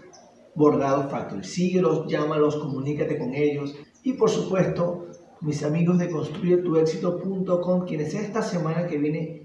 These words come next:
inicia la cohorte número catorce en la Escuela de Coaching de Vida y Practicante P N L. Transforma tu vida,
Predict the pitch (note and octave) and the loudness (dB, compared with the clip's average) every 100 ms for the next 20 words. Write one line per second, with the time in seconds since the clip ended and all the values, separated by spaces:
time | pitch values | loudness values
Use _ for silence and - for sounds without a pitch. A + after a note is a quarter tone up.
0 | - F3 F3+ F3+ A3 G#3 - F#3 - - | -8 2 4 6 4 2 0 0 0 -2
1 | D#3 C#3+ C#3+ D3 - D#3 D#3 D#3+ D#3 D#3 | 0 2 2 0 -4 -2 0 0 0 -2
2 | - - - - D#3+ C3+ - A#2 G2+ - | -6 -8 -6 2 4 4 0 -6 -10 -12
3 | - C#3+ C#3 B2+ - F#3 F#3 F#3+ F3 D3 | -4 -2 0 -2 -2 0 0 0 2 4
4 | - - F3 B2 A#2+ A#2+ A#2 A#2+ A2 - | 2 2 2 0 -4 -6 -6 -6 -8 -6
5 | B2+ B2 G#2 F#2+ F2 - - - _ - | -4 -4 -6 -8 -12 -16 -20 -20 _ -20
6 | - E3 C#3 F3 G#3 F3+ D3+ - A#2+ - | -10 -6 -2 0 2 2 2 2 2 0